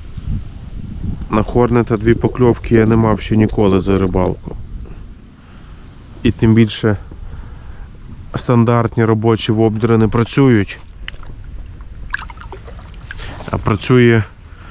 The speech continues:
ну, дві покльовочки, дві покльовки на отакого от воблер-, воблера.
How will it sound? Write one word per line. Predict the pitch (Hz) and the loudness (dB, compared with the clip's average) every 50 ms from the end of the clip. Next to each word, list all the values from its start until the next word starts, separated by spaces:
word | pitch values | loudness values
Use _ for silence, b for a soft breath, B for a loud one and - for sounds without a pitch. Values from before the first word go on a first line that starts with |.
| B B B B B B B - - | B B B B B B B -4 2
ну, | 170 180 165 139 113 | 4 6 6 6 4
дві | 107 101 110 117 | 2 0 0 0
покльовочки, | 107 - 117 - 117 123 135 135 131 123 - - - 117 104 | 0 0 0 0 2 2 4 4 2 2 0 -2 0 0 2
дві | 101 107 110 | 2 2 2
покльовки | 101 123 104 104 110 107 107 101 - - 104 | 2 2 0 2 2 2 2 2 0 0 0
на | 98 95 | 2 2
отакого | 98 - - 95 - 98 98 92 95 98 | 2 0 -2 -2 0 0 0 2 2 2
от | 95 92 87 - - B B B B B B B B B B B B B B B B B B B B B B B B B - - - - - - | 2 2 2 -2 -6 B B B B B B B B B B B B B B B B B B B B B B B B B -16 -16 -16 -16 -8 -4
воблер-, | - 104 101 104 101 92 85 95 92 - - - - | -2 0 2 2 2 2 2 2 0 -2 -2 -4 0
воблера. | 107 110 107 92 104 98 95 104 120 | 2 2 4 4 2 2 2 0 -4